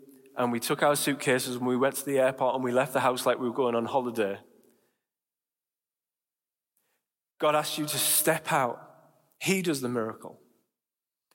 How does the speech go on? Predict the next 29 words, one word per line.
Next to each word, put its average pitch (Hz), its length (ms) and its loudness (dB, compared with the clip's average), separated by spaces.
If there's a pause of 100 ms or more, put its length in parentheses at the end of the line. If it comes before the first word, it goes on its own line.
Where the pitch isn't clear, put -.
In 190 160 2
this 220 240 0
room, 196 380 0 (920)
there 185 200 4
are 180 60 0
people 170 760 0 (280)
with 160 140 0
a 156 60 2
heart 175 320 2
for 160 100 -6
mission. 143 420 0 (600)
You 214 200 0
know, 220 200 2
without 180 340 0
a - 20 -10
doubt, 165 380 2 (420)
God 196 180 4
is 196 120 0
calling 180 600 0
you 127 260 -4 (280)
to 160 120 -2
distant 185 480 2
lands. 202 380 0
He's 175 140 0
calling 196 420 0
you 175 120 -4
to 165 100 -6
distant 165 360 0
places. 196 580 2